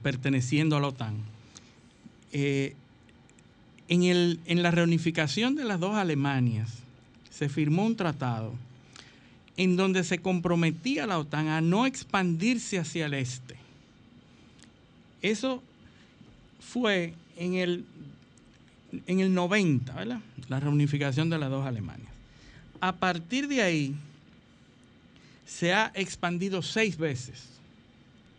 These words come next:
seis veces hacia el este. La cuarta, eh, expansión que, eh,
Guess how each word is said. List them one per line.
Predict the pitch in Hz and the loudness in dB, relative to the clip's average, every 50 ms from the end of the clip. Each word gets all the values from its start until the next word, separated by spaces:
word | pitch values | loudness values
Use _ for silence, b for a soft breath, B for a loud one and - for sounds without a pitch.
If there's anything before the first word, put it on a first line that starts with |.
| - - | -20 -20
seis | - - - - 190 214 226 208 | -20 -12 -2 2 2 2 2 2
veces | 180 196 208 208 208 - 190 175 | 0 0 -2 -2 -2 -4 -4 -4
hacia | 170 156 151 156 139 | -4 -4 -4 -4 -4
el | 127 | -4
este. | 117 110 110 110 - 127 | -4 -6 -8 -8 -6 -4
La | 151 160 135 | -4 -4 -4
cuarta, | 127 - 190 226 247 262 254 233 - - 220 208 208 208 - B B B B B B B B B B B B B - - - | -6 -2 0 2 2 2 0 -2 -4 -4 -4 -4 -4 -6 -12 B B B B B B B B B B B B B -20 -20 -8
eh, | - 156 156 156 151 151 - | -6 -2 -2 -2 -2 -2 -4
expansión | 170 160 - - - 165 156 147 - - 165 156 143 139 135 127 127 131 - - - - | -6 -6 -6 -6 -4 -2 -2 -2 -2 0 2 2 2 2 0 0 -2 -4 -8 -12 -10 -4
que, | 147 147 147 147 147 - - - - - - B B B B B B B - - - - - | -2 0 0 0 -2 -6 -16 -20 -20 -20 -20 B B B B B B B -20 -20 -20 -20 -16
eh, | 139 135 120 120 113 107 110 | -10 -8 -6 -6 -4 -6 -8